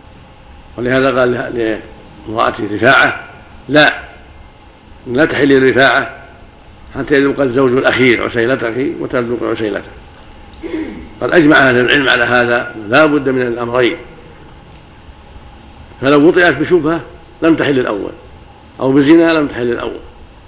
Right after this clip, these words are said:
لا بد من نكاح، ولو عقد عليها وتزوجها ولكن لم يطأ لم تحل أيضا، حتى يحصل أمران: النكاح الشرعي والوطء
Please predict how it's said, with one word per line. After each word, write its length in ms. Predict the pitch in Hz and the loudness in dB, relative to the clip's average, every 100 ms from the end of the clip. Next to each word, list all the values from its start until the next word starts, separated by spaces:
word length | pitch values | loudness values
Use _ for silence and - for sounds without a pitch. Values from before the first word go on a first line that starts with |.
| - - - - - - - | -20 -20 -20 -20 -20 -20 -6
لا 80 | 143 | 0
بد 120 | 170 | 4
من 140 | 160 156 | 6 4
نكاح، 360 | 139 120 - - - - - - - - - - | 4 -2 -4 -10 -20 -20 -20 -20 -20 -20 -20 -4
ولو 220 | 143 175 | 2 4
عقد 340 | 147 165 156 131 | 4 2 2 0
عليها 640 | 113 131 135 123 123 123 - | -2 0 -2 -2 -4 -6 -14
وتزوجها 640 | 110 110 117 135 139 127 | -12 -8 -2 0 2 2
ولكن 360 | 123 127 117 123 | 0 0 0 4
لم 140 | 147 | 4
يطأ 280 | 156 156 139 | 4 2 -2
لم 160 | 135 123 | -2 -6
تحل 280 | 117 120 | -8 -8
أيضا، 240 | 110 90 50 - - - - - - - - | -8 -12 -16 -18 -20 -20 -20 -20 -20 -20 -12
حتى 220 | 127 147 | -6 -6
يحصل 300 | 131 - 135 | -6 -4 -2
أمران: 440 | 139 143 135 117 - - - - - - - - | 0 2 2 2 -2 -12 -20 -20 -20 -20 -20 -8
النكاح 300 | 151 123 127 | -2 0 2
الشرعي 540 | 123 120 160 156 180 - - - - - - - - - - - - - - - - - - - - - - | 0 2 2 4 2 0 -14 -20 -20 -20 -20 -20 -20 -20 -20 -20 -20 -20 -20 -20 -20 -20 -20 -20 -20 -16 0
والوطء 420 | 143 139 131 | 2 4 2